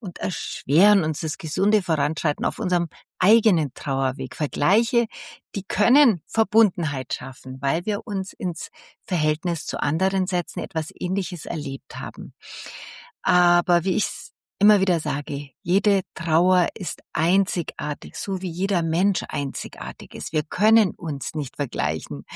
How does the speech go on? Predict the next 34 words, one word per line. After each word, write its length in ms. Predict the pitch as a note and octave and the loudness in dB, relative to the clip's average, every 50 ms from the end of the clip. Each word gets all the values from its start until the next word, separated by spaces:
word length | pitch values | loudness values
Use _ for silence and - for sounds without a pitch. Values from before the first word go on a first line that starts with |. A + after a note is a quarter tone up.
| - - - - - - - | -10 -8 -8 -10 -12 -10 -2
Und 220 | - G3 F#3 F#3+ | 0 0 2 4
das 300 | G#3+ A#3 A#3+ A3 - - - - - - _ _ | 2 2 2 0 -4 -10 -14 -18 -20 -20 _ _
sage 300 | - - - G3+ G#3 G#3 | -8 -4 -2 -2 -2 -2
ich 100 | G3 - | -2 0
ja 140 | - F#3+ G#3 | 2 2 2
auch 120 | F3 - | 2 0
immer 320 | - - G#3+ A3 A3+ G#3 F#3 | 2 4 6 6 6 6 4
wieder 280 | G#3 G3+ G#3+ G#3 - | 4 4 4 4 4
in 180 | - F#3+ F#3+ F3+ | 2 2 2 2
meinen 640 | E3+ E3+ E3+ F3 F3 F3 F3 E3+ D#3+ D#3 D#3+ - - _ _ _ | 2 2 2 2 2 2 2 2 0 0 -2 -4 -6 _ _ _
Gruppencoachings. 1200 | - G3+ A#3+ A3 - G#3+ G3+ F#3 - - - F3 E3 D#3 D#3 - - - - D#3 C#3+ C#3 - - | 0 0 0 2 2 2 2 2 0 -4 -4 -2 0 0 -2 -2 -6 -6 -4 -4 -4 -4 -6 -6
Wir 80 | F3+ E3+ | -4 -2
dürfen 240 | G#3 G#3 - G#3+ | -2 -2 0 -2
uns 180 | F#3+ G3+ G#3 - | -4 -4 -4 0
schon 200 | - D4+ D#4 D4 - | 2 2 2 0 0
gegenseitig 800 | - F3+ E3+ E3+ D#3 D#3+ D3+ - D#3+ D3 D3 - - - - - | 0 0 0 2 0 -4 -2 0 2 2 2 0 -4 -8 -6 -6
unterstützen. 920 | F3 D#3+ - - C#3+ D3 - - - - D#3 D3 - - - - D3+ C#3+ | -6 -6 -2 -2 -4 -4 -4 -8 -8 -6 -6 -6 -6 -8 -6 -6 -4 -4
Wir 100 | D#3 D#3 | -4 -2
dürfen 360 | - A3 A3 A#3 - - G3 | 2 2 2 2 2 0 0
uns 300 | - E3+ E3+ D#3 - - - - - - - - - - - - _ _ _ _ _ _ _ _ _ _ _ | 0 0 -2 -2 -4 -10 -16 -18 -20 -18 -20 -20 -20 -20 -20 -20 _ _ _ _ _ _ _ _ _ _ _
zuhören. 960 | - - - - G#3 G3 G3+ F#3+ D#3+ D#3+ E3+ F#3+ F3 F3 F3 F3 E3+ E3+ E3 E3 - | -8 -4 0 2 2 2 2 0 0 2 2 4 4 6 4 4 4 2 -2 -2 -4
Wir 100 | F#3 D#3+ | -4 0
dürfen 720 | - G3+ G3 F#3+ - - - F#3 F3 E3+ E3 D#3+ D#3+ - _ _ _ | 2 2 2 2 0 0 0 0 0 0 -2 -4 -6 -8 _ _ _
da 340 | - D3+ C#3+ D3+ E3+ F#3 G#3 | -2 0 2 4 4 4 4
sein 340 | G3+ A3+ G#3 G3 G3+ G3 F#3 | 4 4 2 4 2 0 0
für 140 | - G#3 F#3 | -2 -2 -2
die 140 | F3+ E3 | 0 -2
anderen. 720 | - - D#3+ E3 E3+ E3+ E3+ E3 E3 D#3+ D#3+ D#3 D#3 D#3 - | -2 -2 -2 0 0 2 2 2 2 0 0 -2 -2 -2 -2
Aber 240 | - F3 - E3 D#3 - _ _ _ _ _ _ _ _ _ _ _ _ _ _ _ _ _ _ _ _ _ - | -4 -6 -6 -6 -6 -8 _ _ _ _ _ _ _ _ _ _ _ _ _ _ _ _ _ _ _ _ _ -2
ein 180 | D#3+ E3 D#3+ | -2 -2 -2
Vergleich 720 | D3 - E3 D3+ - - D#3 D3 D3+ E3 F3 F3+ F#3 - - | -2 -4 -6 -6 -2 0 0 2 2 2 2 0 -2 -2 -4
mit 140 | F3+ - - | -4 -4 -4
den 120 | D#3+ D3+ | -4 -4
anderen, 640 | - - D#3+ D#3 D#3 D#3+ D#3+ D#3 D3+ D3+ D3+ D3+ | -4 -6 -6 -4 -4 -4 -4 -4 -4 -6 -6 -6